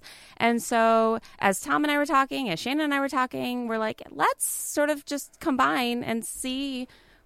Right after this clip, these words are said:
kind of if Americans know what's happening, if they're ad-, if they're adapting their behavior at all, if they're sort of worried, what their emotions are, sort of some general questions, um, that we wanted to know that we didn't feel we had any answer to."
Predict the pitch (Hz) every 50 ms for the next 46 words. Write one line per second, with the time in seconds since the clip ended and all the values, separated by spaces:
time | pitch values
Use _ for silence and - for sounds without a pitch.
0 | _ - - 262 247 - - - - 226 - - - 196 190 185 190 202 - -
1 | 214 214 202 - 196 196 190 196 208 220 214 - - - - 196 180 185 208 -
2 | - - 320 311 330 339 339 349 359 - - 202 - - - 208 190 190 - 185
3 | 185 180 - - - _ - - 190 196 202 180 - - _ 202 196 190 180 175
4 | 180 180 - - 214 202 190 180 165 - 160 160 - - 156 156 175 208 233 -
5 | 294 294 302 302 320 - 302 302 311 302 311 311 311 - - - - - - -
6 | 220 196 - 214 202 196 185 - - 208 196 190 185 175 - - - _ _ _
7 | _ - 170 170 175 170 196 240 285 294 302 294 285 285 285 277 277 285 - 226
8 | 208 - - 165 165 160 170 196 226 269 285 - - - 302 294 294 277 285 285
9 | 285 285 277 277 277 - - 311 311 - - 359 370 330 - - 294 277 277 294
10 | 294 294 285 - - - 262 285 - - - 208 190 196 185 - - - 185 180
11 | 180 175 180 - - 190 208 208 214 214 214 214 208 220 220 220 - - 214 202
12 | 208 240 277 254 196 180 175 165 175 175 196 - - - 190 175 175 185 190 196
13 | 196 - - - 156 170 170 165 - 262 349 - 370 339 - - - - - -